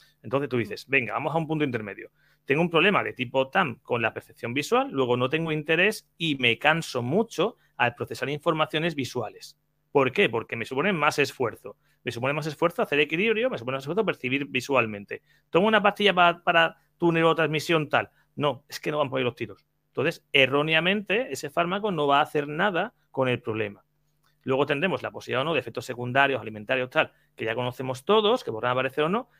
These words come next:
pero en principio no se va a resolver el problema, ¿vale? Incluso en niños que no atienden, no siempre tenemos un problema de neurotransmisión anómala, sino tenemos otra serie de factores.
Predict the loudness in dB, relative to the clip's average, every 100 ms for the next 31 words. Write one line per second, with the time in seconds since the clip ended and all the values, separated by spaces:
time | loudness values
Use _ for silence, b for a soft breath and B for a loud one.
0 | _ 0 2 2 2 0 0 2 2 2
1 | 0 0 -2 -4 -12 -12 -16 _ _ _
2 | _ -2 0 -2 _ _ _ _ -6 -4
3 | -4 -4 0 -2 0 -4 2 2 2 0
4 | -2 -2 -2 -2 -2 -2 -4 -2 0 2
5 | 2 2 2 0 -2 -2 -2 0 -2 -2
6 | -4 -10 -8 -8 -6 -6 -2 -2 -4 -10
7 | -14 _ 0 0 -8